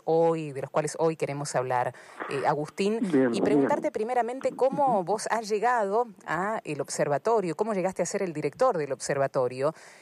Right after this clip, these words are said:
Speaker 1: y de la deuda social. ¿Qué significa, mm, deuda social en la Argentina? ¿Qué significa este término y por qué este título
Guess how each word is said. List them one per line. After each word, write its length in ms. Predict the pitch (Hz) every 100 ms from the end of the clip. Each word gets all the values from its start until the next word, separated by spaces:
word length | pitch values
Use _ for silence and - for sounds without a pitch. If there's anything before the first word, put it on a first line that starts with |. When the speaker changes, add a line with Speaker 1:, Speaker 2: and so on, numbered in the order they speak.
| - - - -
Speaker 1:
y 320 | 269 302 - - - - -
de 160 | 165
la 160 | 220 233
deuda 340 | 294 320 277
social. 640 | 208 185 - 160 120 113 - - 214 202
¿Qué 80 | 285
significa, 760 | 302 233 202 247 - 240 208
mm, 240 | 170 143 127 -
deuda 460 | 165 226 262 233 196
social 580 | 180 - 190 202 226 -
en 160 | 156
la 60 | 143
Argentina? 680 | 147 165 151 190 214 269 294 _ - - _ _
¿Qué 100 | 247
significa 420 | 254 220 196 220
este 160 | 202 175
término 480 | 185 196 226 247 277
y 120 | 208
por 140 | 240 247
qué 80 |
este 200 | 311 269
título 560 | - 233 156 135 127 123